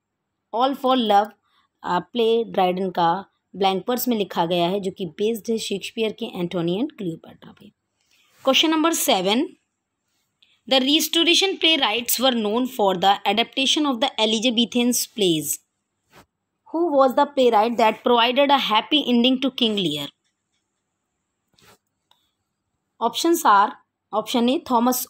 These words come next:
Otway, Nathaniel Lee, option C,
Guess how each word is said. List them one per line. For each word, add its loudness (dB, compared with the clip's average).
Otway, -2
Nathaniel 0
Lee, 0
option 0
C, -2